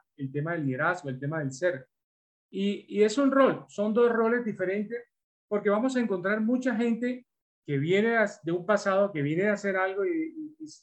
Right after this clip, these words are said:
y, y por lo regular nos dice, "¿Será que tengo tiempo para hacer el network marketing? ¿Será posible que tengo tiempo para poder desarrollar Fusion profesionalmente?".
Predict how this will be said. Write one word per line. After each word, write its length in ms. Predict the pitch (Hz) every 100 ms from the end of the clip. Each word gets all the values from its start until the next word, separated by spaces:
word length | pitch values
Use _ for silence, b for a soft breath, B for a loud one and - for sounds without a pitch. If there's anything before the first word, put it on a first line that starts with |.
| _ -
y, 300 | 165 156 _ _
y 80 | 147
por 200 | 139 160
lo 100 | 156
regular 360 | 151 151 165 185
nos 120 | 196
dice, 400 | 196 202 - _
"¿Será 340 | _ 151 151 160
que 100 | 208
tengo 340 | 202 208 208
tiempo 340 | 202 208 208 185
para 180 | 143
hacer 280 | 135 143 165
el 120 | 180
network 280 | 175 185 185
marketing? 340 | 180 185 202 - _ _
¿Será 280 | 156 151
posible 400 | 190 190 196 202
que 180 | 170 147 _ -
tengo 260 | 170 185
tiempo 260 | 185 190 190
para 220 | 147 135
poder 260 | 135 143 156
desarrollar 680 | 180 160 135 135 147 147
Fusion 340 | 190 - 190 -
profesionalmente?". 1040 | 175 143 147 147 143 156 185 196 214 214